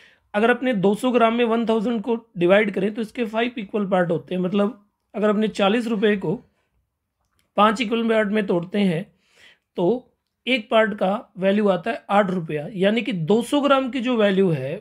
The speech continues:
वो है आठ रुपये, यानी कि वो चालीस रुपये में से बत्तीस रुपये का जो सामान है वो देता है और आठ रुपये प्रॉफिट कमा जाता है, यानी कि वेट सिस्टम में उसका जो प्रॉफिट है वो है आठ रुपया।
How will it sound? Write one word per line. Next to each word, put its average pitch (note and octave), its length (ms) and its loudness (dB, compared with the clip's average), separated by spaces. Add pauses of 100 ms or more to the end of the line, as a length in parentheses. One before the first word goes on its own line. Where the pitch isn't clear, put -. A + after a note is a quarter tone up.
(140)
वो G3 160 -2
है F3 280 -4 (260)
आठ F3+ 240 0
रुपये, D3+ 300 -6 (800)
यानी A3 200 2
कि D4+ 80 -2
वो C#4+ 100 2
चालीस A#3+ 460 0
रुपये B3+ 300 2
में G#3+ 180 2
से G3 300 -4 (840)
बत्तीस A3 520 0
रुपये B3+ 280 2
का B3+ 100 2
जो B3 160 0
सामान G#3 460 2
है F#3 160 4
वो F#3+ 160 0
देता F3 340 2
है G3 280 -2 (560)
और G#3 320 0 (460)
आठ A#3+ 200 4
रुपये A#3 240 -2
प्रॉफिट G3 380 0
कमा F3 260 0
जाता D#3 300 -6
है, D3 220 -8 (420)
यानी G3+ 160 -2
कि A#3 100 -2
वेट G#3 280 4
सिस्टम B3+ 360 -8
में B3 120 0
उसका A#3 280 -4
जो A3+ 140 0
प्रॉफिट F#3+ 420 2
है F#3 180 2
वो G3 240 0
है F3+ 260 0 (160)
आठ F#3+ 160 4
रुपया। D3 400 -6